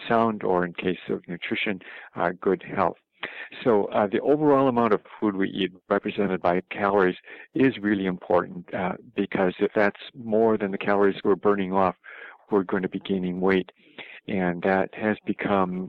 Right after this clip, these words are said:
probably the number one nutritional issue in the United States is, uh, overweight and obesity have gone up. We're, we're, we're starting to pay huge health prices for that. But, uh,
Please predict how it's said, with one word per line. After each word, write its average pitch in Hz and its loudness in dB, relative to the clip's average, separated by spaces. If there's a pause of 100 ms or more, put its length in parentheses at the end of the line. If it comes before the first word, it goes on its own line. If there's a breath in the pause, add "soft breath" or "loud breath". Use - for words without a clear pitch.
(180)
probably 101 -2
the 98 -6
number 95 0
one 87 0
nutritional 87 -4 (360 loud breath)
issue 92 0
in 82 -2
the 87 -8
United 85 -2
States 82 -2
is, 98 -6
uh, 98 -4 (160)
overweight 90 0
and 87 -10
obesity 95 -6
have 101 -8
gone 87 -4
up. - -4 (400 loud breath)
We're, 110 -6
we're, 107 -6 (120)
we're 113 -4
starting 90 -2
to 98 -4
pay 85 -2 (100)
huge 104 0 (360)
health 90 0
prices - -6 (640 loud breath)
for 95 4
that. 80 0 (320 loud breath)
But, 117 2 (180)
uh, 104 2